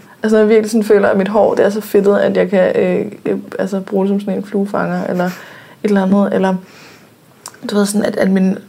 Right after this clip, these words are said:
min poser under øjnene, altså, de gør, at man ikke helt kan se, hvor mine øjne egentlig starter, og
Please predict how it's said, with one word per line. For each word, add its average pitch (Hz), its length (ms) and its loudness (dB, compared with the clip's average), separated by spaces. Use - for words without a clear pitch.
min 202 380 0
poser 208 300 0
under 202 200 -2
øjnene, 202 460 2
altså, 190 240 -2
de 196 60 -4
gør, 196 140 0
at 202 120 2
man 190 100 2
ikke 202 120 -4
helt - 240 -4
kan - 80 -10
se, - 160 -2
hvor 196 160 0
mine 196 180 0
øjne 185 260 0
egentlig 185 220 -2
starter, 175 520 -2
og 180 240 -4